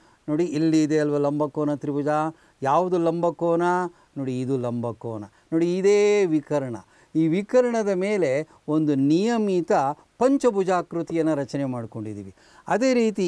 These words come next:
ಈ ಎರಡು ಬಾಹುಗಳ ಮೇಲೂ ಕೂಡ ಸಮರೂಪ ಪಂಚಭುಜಾಕೃತಿಗಳನ್ನು ರಚನೆ ಮಾಡ್ಕೊಂಡಿದ್ದೀವಿ. ಈ ರೀತಿ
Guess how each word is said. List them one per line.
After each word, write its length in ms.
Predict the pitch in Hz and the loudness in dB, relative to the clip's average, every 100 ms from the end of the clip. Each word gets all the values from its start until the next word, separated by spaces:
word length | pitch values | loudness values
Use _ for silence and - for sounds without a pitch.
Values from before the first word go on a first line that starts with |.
| 160 226 | -2 0
ಈ 20 | 262 | 2
ಎರಡು 180 | 233 220 175 | 4 2 4
ಬಾಹುಗಳ 400 | 180 180 170 175 165 | 2 2 2 2 2
ಮೇಲೂ 200 | 160 151 143 | 2 0 0
ಕೂಡ 120 | 240 170 151 - _ - - | 0 0 -2 -6 _ -18 -2
ಸಮರೂಪ 800 | 143 170 202 202 196 208 208 220 262 - _ _ 254 | -2 2 2 4 4 4 4 2 -2 -4 _ _ 2
ಪಂಚಭುಜಾಕೃತಿಗಳನ್ನು 1300 | 302 285 269 220 202 190 - 180 190 175 165 214 185 | 2 4 2 2 2 2 -2 -6 -2 0 0 0 -2
ರಚನೆ 240 | 147 165 170 151 | -2 0 0 0
ಮಾಡ್ಕೊಂಡಿದ್ದೀವಿ. 600 | 135 131 123 120 107 98 - _ - | -2 -4 -4 -4 -6 -10 -18 _ -2
ಈ 100 | 233 262 | 0 2
ರೀತಿ 200 | 247 | 2